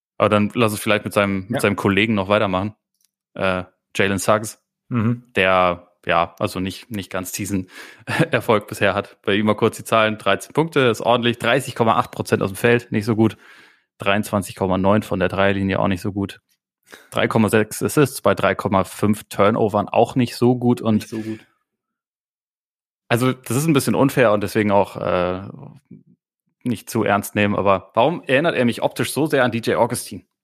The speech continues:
Speaker 1: Ich dachte halt erst immer so, so
Speaker 2: <laughs>
Speaker 1: mehr so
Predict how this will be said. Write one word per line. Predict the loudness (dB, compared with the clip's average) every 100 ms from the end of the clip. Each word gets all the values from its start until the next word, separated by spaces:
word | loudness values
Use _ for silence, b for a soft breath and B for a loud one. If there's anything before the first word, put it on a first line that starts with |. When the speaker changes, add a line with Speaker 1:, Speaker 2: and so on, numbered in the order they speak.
| _ _ _ _ _ _ _ _ _ _
Speaker 1:
Ich |
dachte | 0 2
halt | 2 2
erst | 0 2
immer | 0 2
so, | 2 2
so | 2 0
Speaker 2:
<laughs> |
Speaker 1:
mehr | 2 2 2
so | 0 -4 -6 -6